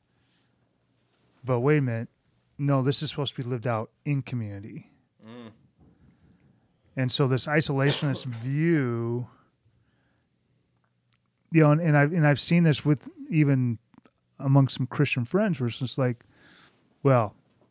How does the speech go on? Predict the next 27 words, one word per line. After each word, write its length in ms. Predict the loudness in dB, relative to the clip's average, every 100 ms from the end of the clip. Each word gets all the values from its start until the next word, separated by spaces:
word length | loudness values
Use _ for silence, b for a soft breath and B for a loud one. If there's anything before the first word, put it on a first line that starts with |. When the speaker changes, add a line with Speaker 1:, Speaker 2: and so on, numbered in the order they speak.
| _ _ b b b _ -6
Speaker 1:
I'm 140 | -2
gonna 60 | 0
hang 200 | 0 0
out 220 | 0 0 0
with 240 | -4 -2
my 120 | -4
Christian 380 | -4 -6 -6 -8
friends 360 | -4 -2 -2 -2
and 140 | -4
no 100 | -2
one 180 | -2 -4
else. 540 | -4 -8 -8 -14 -8 -2
Speaker 2:
Mm-hmm. 400 | -2 -2 -4 -2
Speaker 1:
And, 600 | 0 0 -2 -4 -4 -4
uh, 40 |
I'm 160 | -4 -4
gonna 100 | -2
make 180 | -2 -4
sure 160 | -2 -2
no 440 | -2 0 2 2
one" 640 | 2 2 2 2 2 -2 -6 _ _ b b b b -6
Speaker 2:
I'm 100 | 0
not 160 | 2 2
gonna 160 | 2 0
get 140 | 0
tainted. 460 | -2 -4 -2 -4 -6 _
Speaker 1:
Not, 200 | -2 -2